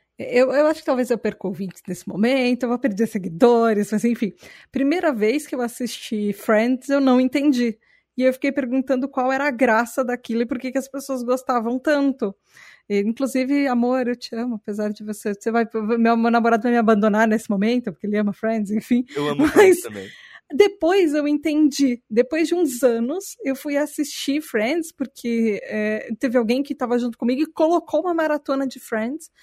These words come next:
Speaker 1: naquela época que, que, que as T Vs passavam, ah, vinte e quatro horas de Friends e não sei o que lá.
Speaker 2: Uhum.
Speaker 1: E aí eu comecei a ver, aí eu comecei a entender e ver a graça que as pessoas viam, e porque, nossa, todo mundo achava super fantástico. Mas da,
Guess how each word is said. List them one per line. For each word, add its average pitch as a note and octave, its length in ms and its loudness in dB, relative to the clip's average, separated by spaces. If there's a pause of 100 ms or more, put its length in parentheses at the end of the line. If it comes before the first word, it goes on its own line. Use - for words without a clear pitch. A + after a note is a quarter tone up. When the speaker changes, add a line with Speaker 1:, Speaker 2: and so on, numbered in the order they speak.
(140)
Speaker 1:
naquela A3+ 380 0
época A3 240 -6
que, A3 200 -12 (240)
que, G#3+ 280 -2
que - 140 -6
as G#3+ 260 -4
T A3+ 100 2
Vs G#3 300 0
passavam, A3 400 -2
ah, C#4+ 140 2
vinte B3+ 340 -2
e - 40 -16
quatro C4+ 380 0
horas A#3 420 0
de G#3 120 -6
Friends A3+ 500 -4
e G#3 100 -6
não G#3 80 -6
sei G#3 140 -10
o - 20 -14
que - 80 -8
lá. F3 120 -6
Speaker 2:
Uhum. B2 120 -14 (840)
Speaker 1:
E E4 120 4
aí F#4 80 0
eu F#4 80 -4
comecei F4 360 -2
a D#4+ 100 2
ver, D4+ 220 0
aí F4 240 4
eu G#4 120 4
comecei F4+ 420 -2
a F4 60 -2
entender E4 760 0
e D4 60 4
ver D4+ 300 0
a E4 80 -4
graça C4 440 -2
que C#4 80 -4
as C4+ 120 -6
pessoas B3+ 500 -4
viam, B3 400 0
e G#3 60 -2
porque, B3 240 -4
nossa, C4+ 340 0
todo C#4 240 -4
mundo C#4+ 180 0
achava C#4 300 -4
super C#4 260 -12
fantástico. D4 600 -8 (500)
Mas D4+ 240 0
da, E4+ 160 -4